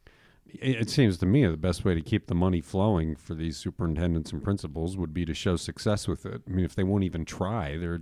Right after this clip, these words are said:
it's your self-fulfilling prophecy. I'd kinda like to know who they are, 'cause in my experience,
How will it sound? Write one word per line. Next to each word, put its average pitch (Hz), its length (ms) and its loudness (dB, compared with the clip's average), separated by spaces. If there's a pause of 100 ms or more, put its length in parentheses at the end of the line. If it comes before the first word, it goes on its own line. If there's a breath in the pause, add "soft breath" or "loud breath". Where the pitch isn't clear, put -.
it's 95 220 -8
your 92 80 -12
self-fulfilling 92 640 -2
prophecy. 87 580 -4 (260 loud breath)
I'd 180 140 0
kinda 330 260 2
like 113 240 2
to 110 80 2
know 104 200 4
who 139 120 4
they 98 160 4
are, 107 300 2 (240 loud breath)
'cause 117 180 4
in 127 60 6
my 143 220 0
experience, 151 800 0